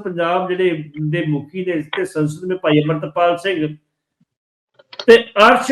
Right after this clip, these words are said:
ਡੱਲਾ ਜਿਹੜੇ ਵਿਦੇਸ਼ 'ਚ ਇੱਕ ਗੈਂਗਸ ਬੈਠਾ, ਇਹਨਾਂ ਦੋਵਾਂ ਨੂੰ ਵੀ ਦੋਸ਼ੀ ਕਹਿੰਦੇ ਬਣਾਇਆ ਗਿਆ।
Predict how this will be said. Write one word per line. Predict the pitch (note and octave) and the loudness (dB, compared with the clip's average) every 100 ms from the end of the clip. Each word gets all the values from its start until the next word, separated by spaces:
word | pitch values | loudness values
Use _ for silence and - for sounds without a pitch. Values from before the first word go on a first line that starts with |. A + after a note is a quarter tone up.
| A3+ | 2
ਡੱਲਾ | F3+ F#3+ G3 G3+ C#3+ - - C#3+ | 4 4 4 2 0 -8 -20 -12
ਜਿਹੜੇ | D3 G#3+ A#3 | -4 2 2
ਵਿਦੇਸ਼ | F3+ D#3 F#3 A#3+ A#3+ | 0 0 4 4 2
'ਚ | |
ਇੱਕ | A#3 A3+ G3+ | -8 -10 -10
ਗੈਂਗਸ | F3+ F3+ G3+ - E3+ | -6 -6 -8 -12 -12
ਬੈਠਾ, | E3 D#3+ F#3 G#3 - | -12 -8 -6 -6 -6
ਇਹਨਾਂ | F#3+ G3+ E3+ | -8 -8 -8
ਦੋਵਾਂ | C3+ E3 A#3 A3+ | -8 -8 -6 -6
ਨੂੰ | G#3 | -6
ਵੀ | |
ਦੋਸ਼ੀ | F#3+ D#3+ D#3+ - F#3+ | -6 -8 -8 -12 -16
ਕਹਿੰਦੇ | E3+ F3 | -12 -8
ਬਣਾਇਆ | D#3+ C#3 B2+ A#2 | -6 -6 -8 -10
ਗਿਆ। | G#2+ | -12